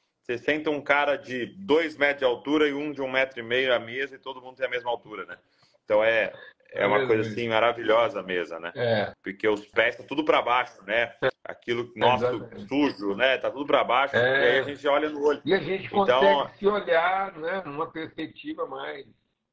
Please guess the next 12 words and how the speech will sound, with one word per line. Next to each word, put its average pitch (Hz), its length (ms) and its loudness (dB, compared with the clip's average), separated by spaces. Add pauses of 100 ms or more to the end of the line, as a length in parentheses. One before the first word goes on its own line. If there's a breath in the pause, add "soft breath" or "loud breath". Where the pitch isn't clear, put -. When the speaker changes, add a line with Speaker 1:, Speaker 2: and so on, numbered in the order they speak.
Speaker 2:
interessante. 117 800 -6 (640 soft breath)
Speaker 1:
É. 90 340 2
Speaker 2:
Amém. 127 480 -8 (520)
Cara, 185 300 2
ó, 170 160 -2
Speaker 1:
Vai - 40 -14
ser 98 80 -18
Speaker 2:
benção 180 340 2
Speaker 1:
incrível. 110 300 -2 (140)
Speaker 2:
demais. 143 280 -4 (400)
Uma 131 240 0
honra. 151 380 2